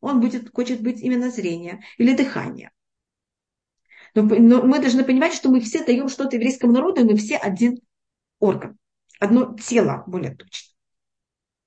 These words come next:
И у нас шестьсот тринадцать законов, это параллельно, как вы знаете, двести сорок восемь органов и триста шестьдесят пять жил. Видите, как это вот это, а, и никто один не может соблюдать все шестьсот тринадцать законов, это только весь еврейский народ вместе.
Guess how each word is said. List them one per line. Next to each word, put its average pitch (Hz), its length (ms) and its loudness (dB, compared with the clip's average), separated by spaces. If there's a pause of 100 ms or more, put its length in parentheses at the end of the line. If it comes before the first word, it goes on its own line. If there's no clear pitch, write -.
(720)
И 233 120 2
у 233 40 4
нас 233 240 4
шестьсот 233 300 -4
тринадцать 208 420 0
законов, 392 460 -4
это 220 160 -2
параллельно, 247 480 -2
как 277 160 -10
вы 269 80 -8
знаете, 247 400 0
двести 214 400 -4
сорок 190 340 -8
восемь 185 300 -4
органов 302 400 -4 (340)
и - 60 -2
триста 240 320 -2
шестьдесят 208 420 -6
пять 175 260 -8
жил. 185 360 -4
Видите, 220 320 0
как 202 160 -4
это 202 140 0
вот 196 180 -2
это, 190 280 -2 (580)
а, 135 200 0
и 240 40 8
никто 226 260 6
один 247 260 6
не 233 80 8
может 330 280 2
соблюдать 208 320 2
все 202 100 -4
шестьсот 196 300 -2
тринадцать 180 280 -6
законов, 226 280 -2
это - 120 -6
только 214 480 -2 (140)
весь 220 240 2
еврейский 202 320 -2
народ 185 260 -2
вместе. 175 380 -4